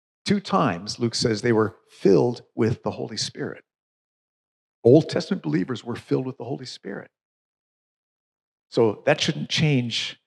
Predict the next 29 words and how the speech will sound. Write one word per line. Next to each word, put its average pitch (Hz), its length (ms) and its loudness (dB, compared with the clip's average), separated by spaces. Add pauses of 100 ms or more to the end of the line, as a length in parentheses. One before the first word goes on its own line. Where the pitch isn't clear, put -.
(120)
or 110 180 0
weaken 135 360 0
our 117 140 -2
confidence 107 540 -6
in 113 40 -6
the 110 60 -2
Old 101 160 -4
Testament. - 540 -8 (1400)
Also, 156 240 0
I - 40 -2
mean, 139 200 -6 (100)
same - 260 -4
with 127 120 0
Abraham. 135 540 0
He 143 60 -2
was 170 140 2
filled 131 180 0
with 101 100 -2
the - 60 -8
Spirit. 82 400 -8
Doesn't 101 240 -14
say 120 140 0
explicitly, 110 540 -6
but 95 140 -12
you 98 120 -20 (320)
read 185 180 4
about 101 260 2
him. - 120 -18 (420)
David, 180 420 4